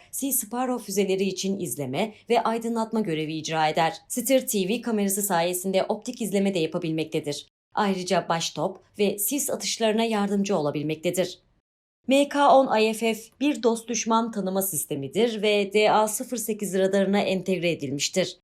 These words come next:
Buradan gelen tanılar Stakos S Y S tarafından kaydedilip dost düşman ayrımı yapılır.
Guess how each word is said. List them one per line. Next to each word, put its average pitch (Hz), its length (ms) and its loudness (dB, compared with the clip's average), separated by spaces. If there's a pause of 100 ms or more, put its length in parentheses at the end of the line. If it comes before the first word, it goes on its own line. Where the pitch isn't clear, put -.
(260)
Buradan 175 340 2
gelen 156 340 0
tanılar 170 440 0 (180)
Stakos 262 420 -2
S 175 120 -2
Y 160 180 -2
S 226 180 -2
tarafından 185 600 -4
kaydedilip 208 800 -2
dost 254 260 0
düşman 220 280 -2
ayrımı 151 360 0
yapılır. 165 480 -6